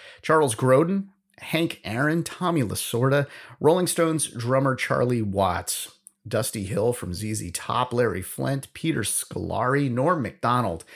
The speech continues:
That one, uh, was a rough one. He, he had kept his condition secret. Like, he, there were people that were good friends with him, like Bob Saget, who didn't even know what was going on. They, they didn't know.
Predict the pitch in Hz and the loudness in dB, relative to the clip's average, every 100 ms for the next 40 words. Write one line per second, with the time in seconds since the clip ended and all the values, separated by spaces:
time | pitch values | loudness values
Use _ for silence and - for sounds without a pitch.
0 | - - - - 269 254 156 127 113 117 | -20 -20 -4 0 2 4 2 2 2 2
1 | 117 117 98 104 123 - 104 170 277 269 | 2 -2 -2 0 -2 -2 -2 0 0 0
2 | 233 - 190 - - - - 151 147 131 | -2 -4 -4 -4 -6 -14 -6 -2 0 -2
3 | - - 143 123 147 - 120 - - - | -6 -4 -4 0 0 0 -2 -4 -8 -4
4 | - - 127 104 - - 98 - - 117 | -2 0 -2 -4 -6 -6 -6 -8 -6 -4
5 | - 160 143 220 214 170 127 98 120 143 | 0 -2 -2 -4 2 2 2 0 0 0
6 | 120 160 156 175 180 123 104 147 151 131 | 0 -4 -2 -2 -2 -4 -4 -4 -4 -2
7 | 110 110 156 170 123 - - - 220 254 | -4 0 0 2 0 -6 -12 -4 -2 0
8 | 254 202 165 185 226 147 131 - _ - | 0 0 2 2 4 2 0 -4 _ -20
9 | - 160 - 170 160 151 156 165 107 - | -4 -2 0 2 2 4 2 2 0 -8
10 | _ _ _ _ _ _ _ 175 170 - | _ _ _ _ _ _ _ 0 0 0
11 | 151 185 180 175 - | 2 2 2 -2 -4